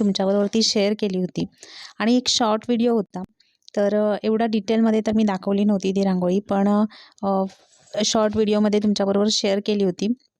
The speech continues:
आणि हिचं काय चाललंय ते बघा, हिला रांगोळी विस्कटायची असते,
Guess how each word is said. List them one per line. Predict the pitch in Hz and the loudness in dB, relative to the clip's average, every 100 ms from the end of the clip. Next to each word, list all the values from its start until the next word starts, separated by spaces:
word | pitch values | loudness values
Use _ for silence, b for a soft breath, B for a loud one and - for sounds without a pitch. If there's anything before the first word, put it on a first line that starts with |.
| _ _ _ _ _ - | _ _ _ _ _ -6
आणि | 214 | -2
हिचं | 208 202 - | 0 0 -2
काय | 208 214 | -4 -2
चाललंय | 208 196 196 | -2 0 0
ते | 196 - | -2 -4
बघा, | 185 196 | -4 0
हिला | 202 196 196 | 0 2 0
रांगोळी | 196 180 180 190 | 0 0 0 0
विस्कटायची | 185 185 - 202 202 214 214 | 0 -2 -2 -2 0 -2 0
असते, | 220 - - | -2 -2 -4